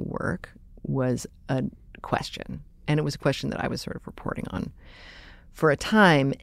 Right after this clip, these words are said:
And there is n-, no place that is more vicious or spinny. I mean, maybe politics, but the television news world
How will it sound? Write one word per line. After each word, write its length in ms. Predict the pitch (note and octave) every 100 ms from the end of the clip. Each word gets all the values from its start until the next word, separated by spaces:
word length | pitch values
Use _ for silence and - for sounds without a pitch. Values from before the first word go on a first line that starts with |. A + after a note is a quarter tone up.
| -
And 300 | E3+ D#3+ D3+
there 180 | D3+ E3+
is 200 | F3 D#3+
n-, 280 | E3 D#3+ D#3+ -
no 800 | - D3+ E3 E3 F3+ G3 G#3 G#3 -
place 580 | - D3+ C3 B2 - -
that 180 | B2+ -
is 240 | C3 B2
more 840 | C3+ C3+ C3+ C#3 C3+ C3+ C3 C#3 C#3 - - -
vicious 800 | C3 B2+ A#2+ B2+ A#2+ A2+ - - - -
or 600 | C3+ B2+ B2 - C3 A#2 - -
spinny. 760 | - - - D#3 C#3+ - D3+ D3+ - - - - - - - - - - -
I 40 |
mean, 100 | D3+
maybe 180 | D3+ E3+
politics, 800 | - D3 A#2 G#2 - - - - -
but 140 | -
the 60 | -
television 1000 | - - G#3 A#3 A#3+ B3 B3 B3 B3+ F3+
news 320 | D#3 D3+ G#3
world 500 | B3 B3 B3+ C#4 C4+